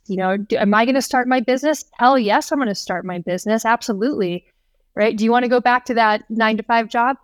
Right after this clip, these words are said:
"Hell no." Right? So these are the ways to practice with that. And so then we look at values, like I can share with my values, you know, my values are inclusivity, um,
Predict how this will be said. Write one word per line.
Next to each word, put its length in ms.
"Hell 460
no." 720
Right? 340
So 360
these 260
are 100
the 140
ways 280
to 140
practice 640
with 180
that. 400
And 180
so 180
then 200
we 120
look 260
at 80
values, 800
like 160
I 100
can 160
share 320
with 160
my 240
values, 680
you 40
know, 140
my 220
values 420
are 160
inclusivity, 1080
um, 540